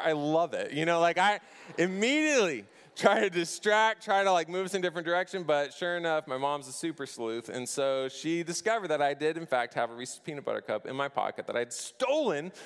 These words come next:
from the candy store. And so immediately we had to turn,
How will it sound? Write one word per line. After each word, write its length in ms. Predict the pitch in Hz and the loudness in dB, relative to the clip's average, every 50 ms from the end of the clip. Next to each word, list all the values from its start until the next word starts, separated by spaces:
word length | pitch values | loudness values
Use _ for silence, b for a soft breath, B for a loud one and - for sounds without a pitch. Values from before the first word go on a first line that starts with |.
| B B B | B B B
from 180 | - 175 170 165 | -6 -4 -4 -4
the 60 | 160 | -4
candy 280 | - 180 165 160 151 | -4 -4 -4 -4 -6
store. 320 | 139 - - 131 104 98 95 - B B B B B | -6 -8 -10 -10 -10 -10 -12 -16 B B B B B
And 100 | B 139 | B -6
so 120 | - 170 160 | -4 -2 -2
immediately 540 | 165 175 196 226 254 254 262 254 247 240 | 0 0 0 0 2 2 0 0 0 -2
we 120 | 220 190 180 | 0 0 0
had 100 | 165 135 | 0 0
to 60 | 131 | -4
turn, 240 | - - - 208 | -8 -4 -4 -4